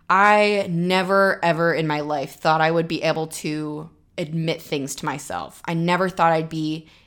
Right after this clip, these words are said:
able to be so honest with myself.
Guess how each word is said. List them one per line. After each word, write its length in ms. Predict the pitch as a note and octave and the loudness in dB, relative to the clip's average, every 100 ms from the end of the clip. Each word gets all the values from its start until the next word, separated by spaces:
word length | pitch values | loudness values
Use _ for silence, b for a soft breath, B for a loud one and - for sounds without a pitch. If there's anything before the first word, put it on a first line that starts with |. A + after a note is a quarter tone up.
| b | b
able 280 | E3+ E3+ F#3 | -4 -2 -4
to 120 | F#3 | -6
be 220 | D#3 E3 | -10 -6
so 340 | D#3 - D#3+ D#3 | -6 -4 -4 -4
honest 380 | D3 D3 D#3 - | -4 -4 -4 -4
with 140 | G#3+ | -4
myself. 640 | A3+ A3+ A3+ B3 D4 D4 | -2 -2 2 4 2 0